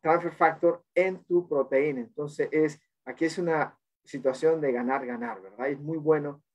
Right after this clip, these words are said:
la proteína. Hay, yo recuerdo que he lanzado proteína en varios mercados y, y las personas me hacían preguntas. Oye, aquí estoy viendo una pregunta, me dicen, "Si yo no hago ejercicio, ¿lo puedo tomar?".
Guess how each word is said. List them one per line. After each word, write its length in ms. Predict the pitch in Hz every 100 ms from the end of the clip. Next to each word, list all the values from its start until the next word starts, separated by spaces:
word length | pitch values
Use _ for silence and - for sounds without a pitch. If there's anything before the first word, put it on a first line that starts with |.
| _ _
la 160 | 131 127
proteína. 540 | 127 117 120 123 107
Hay, 120 | 147 147 - _ _ _ -
yo 80 | 185
recuerdo 640 | 185 202 202 190 196 - _ _ _ _ -
que 240 | 147 147 165
he 80 | 175
lanzado 500 | 180 165 180 185 175
proteína 800 | 160 147 147 175 165 135 147 -
en 320 | 131 123 120 120
varios 340 | 127 139 143
mercados 720 | 135 - 139 123 151 151 _ _ _ _ _ -
y, 440 | 147 135 135 127 -
y 120 | 131
las 180 | 139 143
personas 420 | 151 147 185 175
me 80 | 147
hacían 380 | - 165 160
preguntas. 520 | - 143 160 156 151 -
Oye, 340 | 180 185 - _ _ _ -
aquí 160 | 117 151
estoy 140 | 151 156
viendo 160 | 151
una 140 | 151 151
pregunta, 420 | 165 151 147 156
me 120 | 139
dicen, 300 | 143 - 147 _ _ _
"Si 180 | - 165
yo 120 | 165
no 120 | 196 202
hago 180 | 196
ejercicio, 680 | 180 147 - 185 - 175 -
¿lo 180 | 131 123
puedo 240 | 151 151 147
tomar?". 380 | 135 139 190